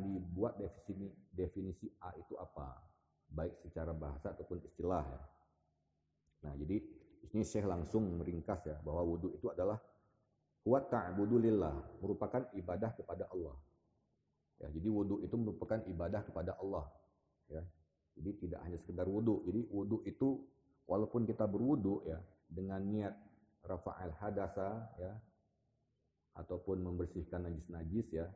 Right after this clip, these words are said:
walaupun kita tidak salat ya, maka itu sudah termasuk dianggap ibadah ya. Nah, wa ta'budu lillahi azza wa jal bi, bi, bi isti'mali ma'in tahurin. Jadi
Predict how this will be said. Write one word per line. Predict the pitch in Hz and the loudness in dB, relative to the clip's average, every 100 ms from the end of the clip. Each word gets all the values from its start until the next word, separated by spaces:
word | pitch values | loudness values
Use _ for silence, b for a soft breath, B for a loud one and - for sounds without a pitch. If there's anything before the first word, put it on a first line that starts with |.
| - | -12
walaupun | 90 87 - 98 | -4 -4 -2 -4
kita | 92 92 | -2 -2
tidak | 90 82 - | -2 -4 -4
salat | 101 78 82 - - _ _ _ _ _ _ _ - | -4 0 -2 -4 -20 _ _ _ _ _ _ _ -12
ya, | 85 95 - _ _ _ 76 | -10 -10 -16 _ _ _ -12
maka | 82 104 - | -8 -6 -6
itu | - - - _ 92 | -8 -10 -20 _ -4
sudah | 98 101 | -2 0
termasuk | 92 76 110 | -2 -2 -2
dianggap | 87 80 95 - - | -2 0 -2 -2 -10
ibadah | 82 82 95 90 78 - | -6 -2 2 2 0 -6
ya. | 80 - _ _ _ _ _ _ _ _ _ _ _ _ _ _ - 73 | -10 -10 _ _ _ _ _ _ _ _ _ _ _ _ _ _ -8 -6
Nah, | 69 69 - _ _ _ 107 | -6 -8 -20 _ _ _ 4
wa | 131 | 4
ta'budu | 135 98 101 | 4 2 0
lillahi | 98 101 107 92 | 4 4 4 2
azza | 92 95 | 0 2
wa | 87 85 | 2 4
jal | 113 123 - 98 | 4 4 2 -6
bi, | 104 104 - | -6 -6 -6
bi, | 95 113 123 - - | 2 4 4 0 -10
bi | 98 113 - | -2 -2 0
isti'mali | 110 - - 101 76 98 113 113 113 117 95 | -6 -4 0 0 0 0 4 6 4 2 -2
ma'in | 98 101 98 98 | -4 -4 -6 -6
tahurin. | 80 98 92 82 67 73 80 | -8 0 0 0 -4 -10 -4
Jadi | 92 | -2